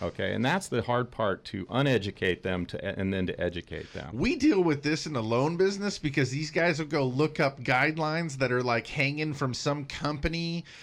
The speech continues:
Speaker 2: that failed in two thousand seven that's, like, offering, uh, advice on Alt-A lending or something. And these people tell me, "Well, I know blah, blah, blah." And you're like, "No,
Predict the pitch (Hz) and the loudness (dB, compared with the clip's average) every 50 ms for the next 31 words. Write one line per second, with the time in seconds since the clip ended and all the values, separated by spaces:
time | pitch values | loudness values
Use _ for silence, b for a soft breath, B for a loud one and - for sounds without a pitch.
0 | B 123 B 127 123 120 - - - - - - - - - 151 143 147 151 156 | B -8 B 0 0 0 -2 -6 -14 -18 -18 -18 -8 -2 0 2 4 4 4 4
1 | 165 151 147 139 131 - - 151 143 156 147 147 147 143 131 127 117 101 - - | 2 2 0 0 -2 0 -2 -2 0 0 0 2 2 0 0 -2 -4 -4 -6 -6
2 | - - 117 135 131 147 147 143 135 117 107 - - 131 113 113 110 104 - B | -4 -2 -2 0 0 -2 -2 0 0 0 -2 0 0 0 2 2 2 0 -4 B
3 | B B B B B B B B - - _ _ _ - 127 131 143 139 135 151 | B B B B B B B B -20 -20 _ _ _ 2 2 4 4 2 0 0
4 | 151 147 139 135 127 127 120 - - _ 120 117 110 110 110 - 120 113 107 95 | 0 0 0 0 0 -2 -4 -8 -6 _ 0 2 4 4 4 4 2 0 2 2
5 | 110 104 117 127 135 135 135 139 123 120 117 113 113 - 113 113 117 131 135 - | 4 6 6 6 4 4 2 2 2 2 2 0 0 0 2 2 2 2 2 2
6 | 147 147 143 135 120 113 120 123 135 143 156 160 160 160 - - - 196 160 151 | 2 4 4 4 4 2 2 2 2 0 0 0 0 0 0 0 0 0 2 2
7 | 151 160 151 147 143 143 143 135 - B B B B B B B 123 160 170 160 | 2 2 2 2 0 0 -2 -4 -6 B B B B B B B 2 2 2 2
8 | - - 180 160 139 139 135 - - 147 139 127 123 127 135 135 127 117 98 95 | 2 0 0 0 0 -2 -4 0 2 2 2 2 2 2 2 2 2 2 2 2
9 | 85 82 92 113 135 127 107 98 95 92 92 90 85 85 92 90 87 85 82 80 | 2 2 2 2 2 2 2 0 0 0 -2 -2 -4 -4 -2 -2 -2 -2 -2 -4
10 | 78 82 110 117 107 98 98 101 104 101 98 98 95 - - - 104 101 95 92 | -4 0 0 2 4 4 4 4 4 4 4 2 2 0 -4 -6 -4 -4 -2 -2
11 | 87 87 87 80 - - | -4 -4 -6 -6 -8 -12